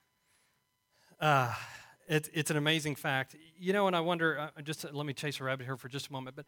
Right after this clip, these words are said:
uh, you know, the Apostle Paul suffered such incredible trouble, you know, and, and Jesus, when he called him, he said he was gonna show Paul how much he was gonna have to suffer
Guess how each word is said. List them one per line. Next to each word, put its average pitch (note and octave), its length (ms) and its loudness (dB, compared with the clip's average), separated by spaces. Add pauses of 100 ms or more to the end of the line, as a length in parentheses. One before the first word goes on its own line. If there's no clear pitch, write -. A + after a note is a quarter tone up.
(220)
uh, F#3+ 200 2
you G3 120 -2
know, A3+ 120 4
the G3 100 2
Apostle G3 400 4
Paul F#3 240 2
suffered E3 400 2
such - 220 0
incredible D3 720 0 (160)
trouble, A#2+ 420 0 (240)
you C#3+ 140 0
know, D3+ 180 2
and, D3 240 -2
and C#3+ 220 -2
Jesus, D3+ 340 -4
when D3+ 100 -4
he C3+ 40 -2
called D3 280 2
him, C3 100 -2
he C3+ 100 -4
said E3 200 -2
he D#3 80 -2
was C3+ 140 -4
gonna C#3 140 -2
show D3 560 0
Paul D3 320 4
how C3+ 120 -2
much C#3 200 -4
he D#3 80 -4
was B2 100 -8
gonna C3 160 -6
have C3 180 -4
to - 100 -10
suffer C3+ 520 -2